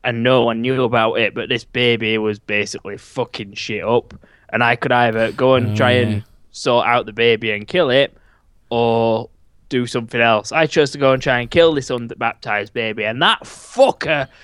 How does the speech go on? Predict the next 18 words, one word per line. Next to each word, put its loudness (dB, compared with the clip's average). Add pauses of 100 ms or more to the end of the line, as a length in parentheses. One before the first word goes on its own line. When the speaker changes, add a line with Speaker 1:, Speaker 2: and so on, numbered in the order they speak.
(520)
Speaker 1:
ate 4
me 0
seventeen -2
times -2
in -2
a 0
row, 4
and 2
I 2
turned 0
the -4
game 0
off 0
and -10
gave -4
the -10
disc -10
to -10